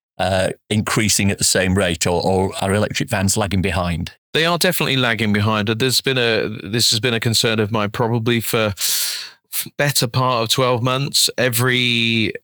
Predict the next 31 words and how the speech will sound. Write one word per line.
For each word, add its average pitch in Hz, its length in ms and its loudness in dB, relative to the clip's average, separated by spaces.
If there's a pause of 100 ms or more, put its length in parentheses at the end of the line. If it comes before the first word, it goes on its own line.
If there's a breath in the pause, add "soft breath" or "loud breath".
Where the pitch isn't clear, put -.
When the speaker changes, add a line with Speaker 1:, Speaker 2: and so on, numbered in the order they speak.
(100)
Speaker 2:
every 117 420 -2
year 123 420 0
we've 120 200 0
expected - 880 -2
the 98 80 -2
J 107 340 0
curve 98 440 0
to 107 100 -2
start 98 520 0
going 95 320 0
up, 107 260 -2
and 95 140 0
in 92 140 -4
fact, - 360 -4
quite 104 240 -2
the 92 120 0
opposite 98 440 0
has 82 140 0
happened. 92 440 -2 (480 loud breath)
In 101 400 0
the, 95 260 0
the, 95 200 -2 (160)
the 92 80 -4
J 101 240 0
curve 82 340 -2
has 90 220 0
lost 101 340 0
all 98 220 0
of 90 80 0
its, - 340 0
uh, 92 460 0